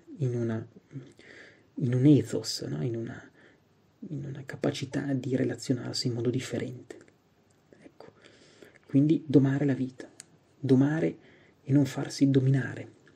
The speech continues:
quindi assumere il controllo di sé,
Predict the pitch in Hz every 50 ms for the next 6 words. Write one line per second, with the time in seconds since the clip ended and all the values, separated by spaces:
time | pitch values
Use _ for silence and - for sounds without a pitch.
0 | _ _ _ - - - 139 147 - _ - - - 151 151 - - - - -
1 | - 185 185 190 190 196 185 170 160 160 147 - - - - - 151 147 147 135
2 | - - - - 147 147 151 151 147 147 151 139 147 - - 110 -